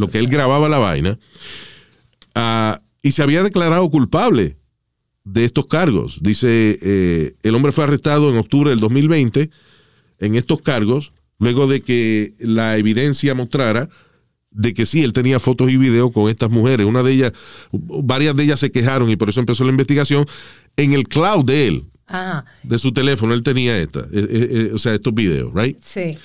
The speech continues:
Speaker 1: Ahora, él dice que no, que no, que él no hizo eso.
Speaker 2: ¿Cómo se dijo que sí? Ahora dice que no.
Speaker 1: Porque él dice de que él no se le para el huevo porque tiene disfunción erectil.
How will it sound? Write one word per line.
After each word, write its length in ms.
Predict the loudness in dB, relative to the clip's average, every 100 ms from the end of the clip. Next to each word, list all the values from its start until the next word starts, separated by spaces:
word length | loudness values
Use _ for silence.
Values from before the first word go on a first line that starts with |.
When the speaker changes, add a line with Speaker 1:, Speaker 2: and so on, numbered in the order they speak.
| -20 -20 _ _ _ _ _ _ _
Speaker 1:
Ahora, 640 | -2 0 0 0 -2 -6 -12 _ _ _ _ _ _ _ _ _ _ _ _ -2
él 140 | 0
dice 280 | 2 0 0
que 200 | 2 2
no, 260 | 4 2 0 -2
que 140 | -2 0
no, 240 | 0 -2 -8 _
que 120 | -4 -2
él 100 | 0
no 100 | -2
hizo 240 | -2 -4
eso. 240 | -4 -10 -18 _ _ _ _
Speaker 2:
¿Cómo 280 | -6 -6 -4
se 120 | -4
dijo 240 | -2 -4
que 140 | -4 -6
sí? 200 | -4 -4
Ahora 220 | -4 -4
dice 240 | -8 -10 -10
que 100 | -8
no. 180 | -8
Speaker 1:
Porque 240 | -4 -2 0
él 80 | 2
dice 340 | 2 2 2
de 160 | 0 2
que 140 | 2
él 100 | 4
no 80 | 2
se 160 | 2 2
le 120 | 2
para 440 | 0 0 2 2
el 100 | 2
huevo 340 | 2 2 2 2
porque 500 | 0 0 -2 -2 0
tiene 260 | 2 2 2
disfunción 600 | 0 0 -2 2 2 2
erectil. 600 | 0 0 0 0 -2